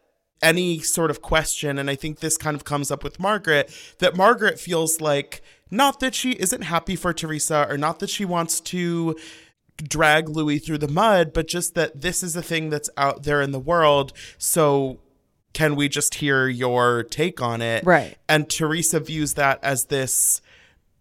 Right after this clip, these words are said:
Speaker 1: you, like, grave attack on her happiness and her relationship. And I think there's a fundamental misunderstanding there where maybe it is none of Margaret's business, but I don't think she has the negative intentions that Teresa is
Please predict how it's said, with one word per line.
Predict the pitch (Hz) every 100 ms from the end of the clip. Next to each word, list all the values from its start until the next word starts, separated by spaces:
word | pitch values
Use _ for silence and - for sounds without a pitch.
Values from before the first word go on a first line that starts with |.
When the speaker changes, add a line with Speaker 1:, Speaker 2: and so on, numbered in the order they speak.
| _ _
Speaker 1:
you, | 143 165 170 165 - 117
like, | 165 147 - 151 -
grave | 160 165 160 165 160
attack | 160 - 151 147 135 -
on | 143 135
her | 131 135
happiness | 139 127 - 131 131 -
and | 131 123
her | 127
relationship. | 123 135 160 139 123 131 123 - - - -
And | 147
I | 160
think | 175 147
there's | 156 151 143
a |
fundamental | 139 147 143 139 135 131 135 123 113
misunderstanding | 143 147 151 135 135 - 165 147
there | 135 131 127
where | 135 127 - - 156
maybe | 185 180 180
it | 156
is | 131 147 139
none | 143 139
of | 127
Margaret's | 131 127 131 120
business, | - 123 139 156 156
but | 143
I | 131
don't | 127 139 -
think | 143 127
she | - 127
has | 127 117
the | 120
negative | 117 117 117 117 110
intentions | - 117 - 120 117 117 110 110 -
that | 110 -
Teresa | - 113 117 - 107 -
is | 110 104 101 -